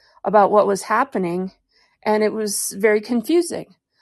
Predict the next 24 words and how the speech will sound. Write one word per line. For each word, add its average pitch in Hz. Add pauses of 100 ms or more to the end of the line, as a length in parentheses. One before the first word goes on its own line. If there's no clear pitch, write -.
(240)
And 220
so 214
I 214
just 247
felt 214
like 208
it 202
would 208
be 214
smart 190
to 202
have 190
the 190
gas 190
masks 190
on 175
hand. 175 (600)
So 208
I 202
did 208
go 220
down 202
and 196
buy 185